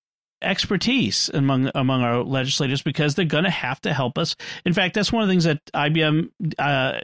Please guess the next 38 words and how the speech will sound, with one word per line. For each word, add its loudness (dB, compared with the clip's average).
and 0
Microsoft 0
and 2
Amazon 2
have 0
said 0
is, 0
"Look, 0
w-, 0
w-, 0
it's 0
not 2
just 0
up 0
to -2
us 2
to 0
not 2
sell 2
this 0
stuff -2
or 2
to -2
put 0
a 2
mor-, 2
moratorium 0
on 2
it, -6
but 0
it 2
has 2
to, -8
all 0
the 4
legislators, 2
the 0
Congress 0